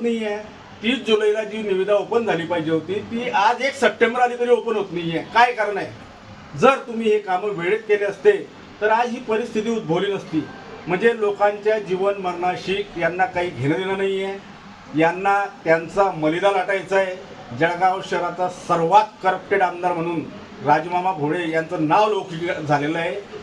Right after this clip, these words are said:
म्हणजे सुरेश दादाच्या नावाला अक्षरशः काळीमा या माणसाने पुसलेली आहे.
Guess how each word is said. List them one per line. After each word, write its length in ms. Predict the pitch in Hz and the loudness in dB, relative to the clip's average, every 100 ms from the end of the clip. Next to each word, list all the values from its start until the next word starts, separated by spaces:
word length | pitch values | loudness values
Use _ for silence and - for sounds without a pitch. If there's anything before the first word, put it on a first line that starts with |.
| - 156 | -8 -2
म्हणजे 260 | 165 185 | 0 0
सुरेश 440 | 202 170 160 196 196 | -2 -2 0 0 -2
दादाच्या 420 | 175 175 - 185 | -4 -4 0 0
नावाला 480 | 175 160 165 175 190 | 2 0 0 -2 0
अक्षरशः 680 | 190 185 - 170 160 - 190 | 0 -2 -6 -6 -4 -2 -2
काळीमा 580 | - - 156 170 190 190 | -2 2 2 2 0 -2
या 140 | 185 | 0
माणसाने 440 | 180 175 156 165 | -2 -2 -2 -2
पुसलेली 480 | 165 170 156 160 170 | -4 -4 0 0 -2
आहे. 320 | 170 185 - | -4 -8 -12